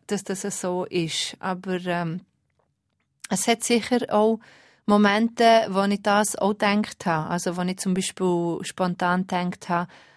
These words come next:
oder auch gesagt habe, wenn wir so unter, unter mazedonische Leute sind oder unter albanische Leute sind, unter uns sind, dass eben in unserer Kultur, kann man sagen, vielleicht, oder, äh, vom Herkunftsland her, dass man ein bisschen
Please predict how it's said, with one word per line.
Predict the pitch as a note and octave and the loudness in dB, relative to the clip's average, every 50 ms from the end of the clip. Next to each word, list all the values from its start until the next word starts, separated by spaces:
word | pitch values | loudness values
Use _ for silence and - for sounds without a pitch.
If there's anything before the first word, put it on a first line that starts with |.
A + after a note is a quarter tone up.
| _ _ - | _ _ -4
oder | F3 F3 D#3+ F3 E3+ E3 | -2 -2 0 0 0 -2
auch | D#3+ | 0
gesagt | - - - - G#3 A#3 D4 D4+ - - | 0 0 4 4 4 4 4 2 0 0
habe, | A3+ F3 E3+ | 0 0 2
wenn | F3 E3+ E3+ | 0 -2 -2
wir | F3 F3 | -2 -4
so | - - F#3 F3 - | -2 -2 -2 -2 -2
unter, | - F3+ F3 F3 E3+ E3+ - - E3+ | -2 -4 -4 -4 -6 -6 -6 -6 -6
unter | E3 E3+ E3+ E3+ E3 D#3+ E3+ | -6 -6 -6 -6 -6 -8 -6
mazedonische | E3+ E3+ E3 - - - E3 - E3 E3+ F3+ F#3+ F#3+ F#3 - - - G3 F#3+ F#3 F3+ F#3 F#3 F#3 F#3 F3 | -4 -4 -4 -4 -6 -6 -4 -4 -2 -2 0 -2 -2 -2 -4 -4 -4 -4 -4 -4 -4 -4 -2 -2 -2 -2
Leute | F3+ F3 F#3+ F#3+ F#3+ F#3+ - | 0 2 2 2 0 0 -2
sind | - - G3+ G3 | 0 4 4 4
oder | F3 - D3+ D#3 | 4 2 0 -2
unter | D#3 D#3+ E3 D#3 D#3 | -2 -2 0 0 0
albanische | D#3 D#3 D#3 D#3 D#3 D#3+ F3+ F3+ - - F#3 | 0 2 2 2 2 4 2 0 -2 -4 -4
Leute | E3 E3+ E3+ - - - | -4 -4 -6 -6 -6 -8
sind, | - F3 E3+ | -8 -6 -4
unter | E3 D#3 D#3 D#3+ D#3 D3+ - E3+ | -4 -4 -4 -4 -6 -6 -6 -6
uns | F3 F3 - - | -6 -6 -6 -6
sind, | F#3 - - - F#3 - - | -8 -6 -6 -6 -6 -6 -6
dass | E3+ - - | -6 -4 -4
eben | F#3 E3+ F3+ F3 E3+ E3+ - - - - _ _ _ | -4 0 0 2 2 0 0 -4 -12 -18 _ _ _
in | - G3 G3 F#3+ - G#3+ | -6 -4 -4 -2 0 0
unserer | G#3 G3+ A3 G#3+ G#3+ G3+ | 2 4 4 4 4 2
Kultur, | G3+ - - - - - G3 F#3+ F3 - _ _ - A#3 A#3+ B3+ C#4 D4+ C#4+ | 0 -4 -10 -6 -2 0 2 2 0 -2 _ _ 2 4 6 6 6 4 4
kann | - - C#4 C#4+ C#4+ | 2 0 0 0 0
man | D4 C#4 | 0 0
sagen, | - D4+ D4+ D4 C#4 - | 2 2 2 2 0 -2
vielleicht, | - - D4+ D4 C#4+ D4 D4 C#4 - - | -4 0 0 2 2 2 2 0 0 -2
oder, | F#3+ F#3 F3 F#3+ F#3+ F3+ F#3 F#3 F3+ F3 E3+ E3+ E3+ E3+ | -4 -4 -2 -4 -4 -4 -4 -4 -4 -4 -2 -4 -4 -4
äh, | E3+ | -6
vom | - - F#3 F3+ E3+ | -6 -6 -4 -2 0
Herkunftsland | F3+ G3 G#3+ G#3+ - - A3+ A3 G#3 - - - G#3+ G3+ G3 G3 G3+ G3+ - - | 2 2 2 0 0 -2 -2 -2 -2 -4 -4 -2 -2 0 0 0 -2 -4 -4 -4
her, | F#3+ F3 F3 F3 F3+ F3+ F#3 F#3 - - - - - - - _ _ _ | -4 -2 0 0 0 -2 -2 -6 -10 -18 -20 -20 -20 -20 -20 _ _ _
dass | - G#3 F#3+ - | -6 -4 -2 -2
man | F#3+ F3+ F#3 | -2 -2 -2
ein | F#3+ | -2
bisschen | - - G#3 | -2 0 -2